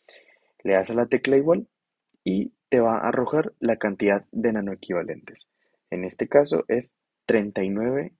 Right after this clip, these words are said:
nanoequivalentes, la cantidad exacta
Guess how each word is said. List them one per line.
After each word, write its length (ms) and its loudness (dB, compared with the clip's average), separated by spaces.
nanoequivalentes, 1200 -2
la 240 0
cantidad 360 0
exacta 520 -2